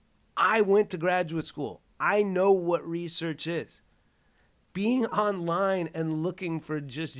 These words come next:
gibberish that QAnon spews to you is not research. It's not.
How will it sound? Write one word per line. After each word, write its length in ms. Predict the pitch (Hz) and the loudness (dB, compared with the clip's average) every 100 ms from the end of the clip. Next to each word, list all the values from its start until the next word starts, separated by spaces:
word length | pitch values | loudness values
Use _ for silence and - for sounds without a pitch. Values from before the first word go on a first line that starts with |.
| 110 | -16
gibberish 600 | 104 147 160 147 135 - | -6 -4 -2 -2 -4 -6
that 140 | 135 | -12
QAnon 640 | - 180 175 165 143 135 127 | -10 -6 -2 0 0 -2 -6
spews 480 | - 135 135 131 123 | -12 -8 -6 -6 -8
to 100 | 131 | -8
you 220 | 123 123 _ _ _ - | -8 -10 _ _ _ -6
is 160 | 165 | -2
not 300 | 175 214 220 | 0 0 -2
research. 840 | 170 175 226 220 202 151 - - - _ _ _ _ _ _ _ _ _ _ _ | -4 -4 -4 -2 -4 -4 -8 -20 -20 _ _ _ _ _ _ _ _ _ _ _
It's 200 | 160 - | -6 -2
not. 400 | 175 220 240 - | -2 -2 -4 -8